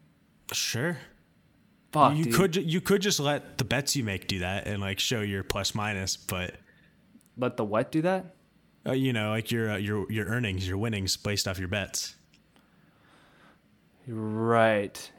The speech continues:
Speaker 2: Andrew, look, I was just right, okay? I don't know what you're talking about. <laughs> I don't know what
Speaker 1: Just,
Speaker 2: you're
Speaker 1: I'm
Speaker 2: talking
Speaker 1: just,
Speaker 2: about, but
Speaker 1: I'm just saying.
Speaker 2: Lakers are gonna
Speaker 1: Money
Speaker 2: win in
Speaker 1: talks.
Speaker 2: five. They're gonna win
Speaker 1: Bullshit
Speaker 2: tonight.
Speaker 1: takes the bus.
Speaker 2: Oh,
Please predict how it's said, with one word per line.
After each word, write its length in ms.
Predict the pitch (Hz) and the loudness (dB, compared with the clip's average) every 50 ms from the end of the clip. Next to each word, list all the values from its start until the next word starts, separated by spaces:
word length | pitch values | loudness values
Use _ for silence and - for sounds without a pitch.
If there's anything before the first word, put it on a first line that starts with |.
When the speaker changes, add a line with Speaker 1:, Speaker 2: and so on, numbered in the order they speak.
| _ - | _ 4
Speaker 2:
Andrew, 320 | 143 147 147 139 147 147 | 6 6 8 8 6 6
look, 220 | 135 127 113 - | 6 6 6 6
I 100 | 120 117 | 6 6
was 140 | 123 131 120 | 6 4 2
just 200 | 139 135 - - | 0 -2 0 0
right, 240 | 123 104 92 87 - - | 0 0 0 -4 -8 -8
okay? 380 | 117 120 - 147 147 147 143 135 - | -6 -2 0 2 2 2 2 0 -2
I 60 | - 131 | -2 0
don't 120 | 143 - - | 4 4 6
know 120 | 151 147 | 6 6
what 140 | 135 139 131 | 6 4 4
you're 100 | 123 120 | 2 4
talking 220 | - 123 117 117 | 4 4 4 4
about. 380 | 117 113 113 113 113 110 - - - 92 92 - - - | 2 4 4 4 4 2 -2 -8 -14 -18 -18 -18 -18 -14
<laughs> 320 | 107 117 107 - - - | -12 -10 -8 -4 0 6
I 140 | - 170 156 135 | 8 8 10 10
don't 100 | 185 175 | 10 10
know 120 | 165 160 | 10 10
what 100 | 143 143 | 10 10
Speaker 1:
Just, 160 | 135 127 - - | 10 8 4 2
Speaker 2:
you're 80 | - 127 | 2 2
Speaker 1:
I'm 60 | 156 | 4
Speaker 2:
talking 160 | 151 110 104 95 | 6 6 6 6
Speaker 1:
just, 280 | 95 95 98 98 - | 4 2 2 0 2
Speaker 2:
about, 120 | - 117 117 | 2 2 2
but 40 | 147 | 2
Speaker 1:
I'm 140 | 175 180 | 2 0
just 240 | 156 147 170 - - | 0 0 0 0 2
saying. 500 | - 180 202 262 285 277 240 208 180 135 - - _ _ _ _ _ _ _ _ _ _ - - - - - - _ _ _ _ _ _ _ _ _ _ _ _ _ _ _ _ _ | 2 0 0 -2 -2 -2 -2 -4 -4 -6 -8 -14 _ _ _ _ _ _ _ _ _ _ -20 -20 -20 -20 -20 -20 _ _ _ _ _ _ _ _ _ _ _ _ _ _ _ _ _
Speaker 2:
Lakers 300 | 120 120 127 131 147 139 | 2 4 6 6 6 6
are 40 | 147 | 6
gonna 80 | 143 143 | 6 8
Speaker 1:
Money 120 | - - | 8 8
Speaker 2:
win 80 | - 139 | 8 6
in 60 | 139 | 6
Speaker 1:
talks. 540 | 147 147 - - 107 107 107 107 104 - - | 6 6 8 8 8 8 6 6 4 2 -2
Speaker 2:
five. 80 | - | -6
They're 100 | - 110 | -8 0
gonna 180 | 107 117 127 143 | 2 4 6 6
win 100 | 151 156 | 6 6
Speaker 1:
Bullshit 160 | 156 147 147 135 | 6 4 4 4
Speaker 2:
tonight. 160 | 123 120 120 | 6 6 6
Speaker 1:
takes 240 | 117 135 131 - - | 4 4 2 0 -2
the 80 | 127 | 0
bus. 280 | 113 107 92 85 90 - | -2 -2 -2 -2 2 6
Speaker 2:
Oh, 440 | 135 143 147 135 120 104 - - | 8 10 10 10 8 4 0 -6